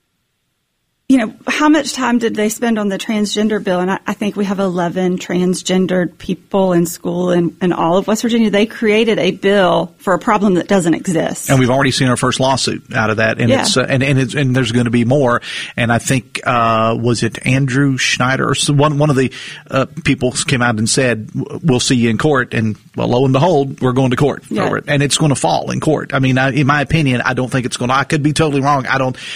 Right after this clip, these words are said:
Speaker 2: I don't think it's gonna hold up. Uh, let me knock out a couple texts here. Uh, text, "It's almost as if a two-party system has been designed by powerful people to keep citizens separate. Abolish the two-party system in favor of a coalition-style government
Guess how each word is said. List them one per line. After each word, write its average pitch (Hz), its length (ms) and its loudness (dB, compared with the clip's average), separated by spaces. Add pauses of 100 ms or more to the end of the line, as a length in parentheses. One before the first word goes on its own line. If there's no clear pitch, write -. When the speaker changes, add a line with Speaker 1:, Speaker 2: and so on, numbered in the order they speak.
Speaker 2:
I 131 40 0
don't 143 100 2
think 123 140 -2
it's - 80 -8
gonna 110 180 -2
hold 110 180 0
up. 123 180 0 (280)
Uh, 185 140 2
let 214 100 -2
me 285 140 2
knock 196 140 0
out 165 80 -2
a - 20 -2
couple 139 220 0
texts 143 280 -2
here. 131 200 0
Uh, 147 160 2
text, 208 260 -2
"It's 156 100 0
almost 214 380 2
as 170 420 0
if 180 280 0 (260)
a 147 100 4
two-party 220 540 2
system 170 360 0
has 139 120 2
been 143 140 0
designed 160 440 0
by 135 140 2
powerful 220 540 -2
people 156 320 0
to - 80 -2
keep 165 200 -2
citizens 175 560 0
separate. - 440 -2 (280)
Abolish 190 600 2
the 175 80 2
two-party 156 480 2
system 147 360 0
in 131 80 2
favor 151 300 0
of 131 100 0
a 123 60 -4
coalition-style 196 920 2
government 131 500 0